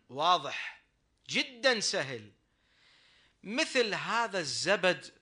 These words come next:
اللي يروح والماء اللي ينفع الناس هو اللي راح يبقى. يقول: "أما الزبد فيذهب" شنو؟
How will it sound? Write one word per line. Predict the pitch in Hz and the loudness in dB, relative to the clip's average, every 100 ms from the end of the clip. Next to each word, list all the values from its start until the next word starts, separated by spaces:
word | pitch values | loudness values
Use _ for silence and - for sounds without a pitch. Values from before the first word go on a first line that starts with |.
| _ _ _ _ _ _ _ - | _ _ _ _ _ _ _ -6
اللي | 160 160 165 | -4 0 4
يروح | 165 175 208 208 - - - _ _ _ _ _ _ _ _ _ - | 4 6 6 4 4 -4 -12 _ _ _ _ _ _ _ _ _ -16
والماء | 135 165 170 165 185 214 196 | -4 -2 -2 -2 2 2 0
اللي | 196 185 180 185 | -4 -6 0 4
ينفع | 214 220 - 220 190 | 4 2 4 6 6
الناس | 220 220 220 220 220 214 160 | 4 4 4 6 4 2 -4
هو | 139 165 214 220 | -4 -2 4 4
اللي | 214 220 208 | 4 4 4
راح | 202 175 151 | 8 6 6
يبقى. | 160 139 - 117 101 _ _ _ _ _ _ _ _ | 2 0 -4 -14 -16 _ _ _ _ _ _ _ _
يقول: | 131 143 180 156 | -10 -4 0 0
"أما | - 175 170 151 139 | 2 0 0 2 2
الزبد | 113 113 127 156 139 120 | 2 2 2 4 4 4
فيذهب" | 120 - 131 147 143 127 147 151 156 _ _ _ _ _ _ _ _ _ | 0 0 2 2 -2 -8 -10 -12 -16 _ _ _ _ _ _ _ _ _
شنو؟ | - 180 185 | -6 -4 -4